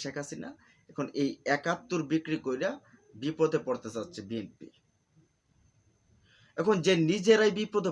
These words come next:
পড়তে যায়, ভালো মন্দ বুঝতে চায় না, শুধু খাইতে চায়, তাদেরকে আপনি কিভাবে টাইনা তুলবেন? তো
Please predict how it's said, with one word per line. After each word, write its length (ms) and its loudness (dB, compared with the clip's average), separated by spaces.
পড়তে 240 2
যায়, 220 -2
ভালো 260 6
মন্দ 160 -4
বুঝতে 340 -2
চায় 160 2
না, 140 -4
শুধু 160 -6
খাইতে 380 4
চায়, 220 -2
তাদেরকে 460 6
আপনি 200 0
কিভাবে 320 -2
টাইনা 260 -8
তুলবেন? 280 -18
তো 100 4